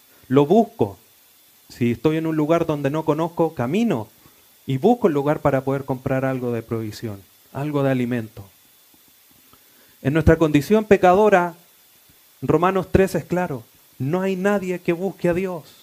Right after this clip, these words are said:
No le buscábamos, estábamos vacíos, muertos, no buscábamos la vida. Lo habíamos dejado en el olvido,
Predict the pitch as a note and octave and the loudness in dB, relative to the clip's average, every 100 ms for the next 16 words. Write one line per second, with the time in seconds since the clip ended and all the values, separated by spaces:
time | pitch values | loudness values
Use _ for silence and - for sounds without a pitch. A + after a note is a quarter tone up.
0 | _ _ _ _ _ _ _ _ - D#3 | _ _ _ _ _ _ _ _ -6 -2
1 | G3 F3+ E3+ - G3 F3 C3 G#2+ - C#3 | 0 0 -2 -2 -4 -4 -8 -12 -10 -2
2 | F3 F3+ F3 C#3+ C#3 A2+ F#3+ F#3+ D#3 B2+ | 0 0 -2 0 0 0 -4 -2 -4 -6
3 | C#3 E3 G3 F#3+ - B2+ A2 - D#3 F3 | -6 -2 0 -2 -4 -8 -10 -10 -4 -2
4 | E3+ G3 G3 F3+ D#3+ C#3 B2+ A#2+ G#2 G2 | 0 0 2 0 0 -2 -2 -2 -6 -10
5 | _ _ _ _ _ _ _ _ _ _ | _ _ _ _ _ _ _ _ _ _
6 | _ _ _ _ _ _ _ _ _ _ | _ _ _ _ _ _ _ _ _ _
7 | _ _ _ _ _ _ _ B2+ C#3 F3+ | _ _ _ _ _ _ _ 2 4 4
8 | F3+ D#3+ D#3 F3+ F3+ E3 D3+ C#3+ C#3 F3+ | 2 2 2 2 2 2 0 0 -2 -2
9 | F#3+ A#2+ | -2 -2